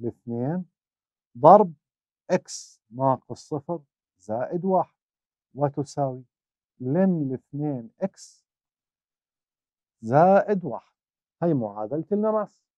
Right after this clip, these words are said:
هون عندنا نقطة، الإكس تساوي ثلاثة، نعوض هون ونطلع واي، ثلاثة زائد واحد، الساين برا القوس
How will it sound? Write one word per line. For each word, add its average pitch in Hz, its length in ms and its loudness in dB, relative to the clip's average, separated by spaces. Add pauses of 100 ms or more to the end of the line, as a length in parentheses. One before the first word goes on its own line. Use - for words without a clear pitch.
(640)
هون 185 280 6 (1600)
عندنا 156 320 -2
نقطة، 202 420 -4 (1040)
الإكس 147 680 -6
تساوي 147 440 -4
ثلاثة، 180 360 -4 (540)
نعوض 151 540 0
هون 170 300 -4
ونطلع 156 520 -2
واي، 156 280 -4 (1300)
ثلاثة 180 420 2
زائد 151 420 -2
واحد، 117 340 -10 (1400)
الساين 175 680 0
برا 156 260 2
القوس - 540 -16